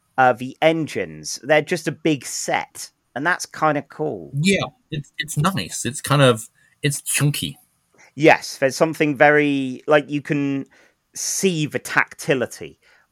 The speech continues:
Speaker 1: of the whole place, and that's definitely got a charm for it. I have, for my sins, already subscribed to Paramount Plus because I'm, uh, an easy mark, and part of me is thinking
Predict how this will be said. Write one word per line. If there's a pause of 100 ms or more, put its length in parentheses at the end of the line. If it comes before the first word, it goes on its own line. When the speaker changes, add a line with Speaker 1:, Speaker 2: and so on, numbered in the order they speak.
(100)
Speaker 1:
of
the
whole
place,
and
that's
definitely
got
a
charm
for
it.
I
have,
for
my
sins, (340)
already
subscribed
to
Paramount
Plus
because
I'm,
uh,
an
easy
mark, (140)
and (320)
part
of
me
is
thinking